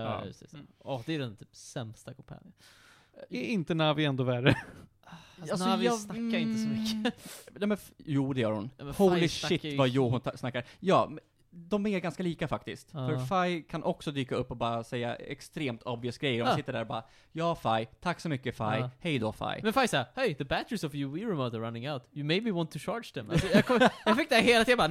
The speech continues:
Speaker 2: "Nej, jag laddar när jag vill."
Speaker 1: <laughs> Eh, nej, men jag, jag tyckte att Fi var en, hon är en väldigt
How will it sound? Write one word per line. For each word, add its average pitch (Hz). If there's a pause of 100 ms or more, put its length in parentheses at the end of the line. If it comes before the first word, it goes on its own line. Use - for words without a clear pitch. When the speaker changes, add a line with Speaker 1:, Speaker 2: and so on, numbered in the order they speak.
(120)
Speaker 2:
"Nej, 311
jag 247
laddar 240
när 233
jag 233
vill." 196
Speaker 1:
<laughs> 415 (2000)
Eh, 123 (640)
nej, 165
men -
jag, 135
jag 175
tyckte 202
att 175
Fi 202
var 165
en, 151 (160)
hon 185
är 196
en 175
väldigt 170